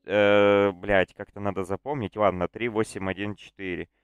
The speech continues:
Три восемь один четыре. Здесь что-то есть такое интересное ещё для меня? Бесполезно, нет питания. Короче, комп надо будет ещё включать.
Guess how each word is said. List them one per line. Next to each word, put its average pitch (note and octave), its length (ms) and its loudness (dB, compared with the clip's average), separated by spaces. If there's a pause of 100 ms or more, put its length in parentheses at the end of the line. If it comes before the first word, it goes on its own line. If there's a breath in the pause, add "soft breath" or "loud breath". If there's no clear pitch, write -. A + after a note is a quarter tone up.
(1000)
Три A#2 200 -8
восемь G#2 500 -4
один G#2 460 -10 (2500)
четыре. F2+ 1160 -8 (2000)
Здесь G#2 240 -10
что-то - 300 -12
есть D#3+ 340 -8
такое G#2+ 320 -6
интересное F#2+ 640 -6
ещё F2 280 -20
для E2+ 200 -18
меня? E2+ 220 -12 (440)
Бесполезно, A2+ 720 0
нет A2 200 -2
питания. G2+ 360 -4
Короче, A#2 320 -8
комп A#2+ 280 -12
надо A2 200 -4
будет G#2 220 -10
ещё A2 220 -20
включать. F#2+ 540 -14